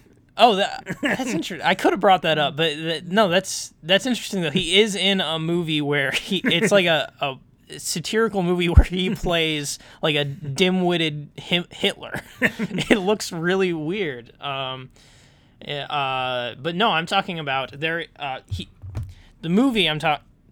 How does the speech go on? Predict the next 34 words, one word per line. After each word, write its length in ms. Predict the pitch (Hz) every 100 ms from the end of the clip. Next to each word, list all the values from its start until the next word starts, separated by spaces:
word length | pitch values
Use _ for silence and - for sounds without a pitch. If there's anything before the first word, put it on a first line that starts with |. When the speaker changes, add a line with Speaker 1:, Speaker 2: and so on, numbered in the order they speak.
| _
Speaker 1:
this 160 | - 349
is 100 | 180
weird. 220 | 226 165
It's 120 | 135
another 480 | 175 190 202 190 - _ _ _
movie 600 | - 160 170 226 214 226
where 140 | 214 190
there's 160 | 175
gonna 140 | 151 180
be 100 | 165
a 40 |
T 240 | 147 190 180
V 180 | 175
show 560 | 175 - 147 131 123 123 _ _ _ _ _
when 280 | - 165 165 - -
that's 200 | 147 147
sort 280 | - 190 165
of 60 | 151
a, 120 | 143
a 180 | 135 147
reboot 460 | 147 156 147 151
sort 160 | - 156
of 60 | 143
thing 160 | 143
of 160 | 135 127
the 60 | 127
movie. 440 | 135 131 113 104 - -
It's 180 | 139
What 220 | 156 185 208
We 120 | 214
Do 140 | 196
in 80 | 190
the 80 | 156
Shadows. 680 | - 135 120 101 104 -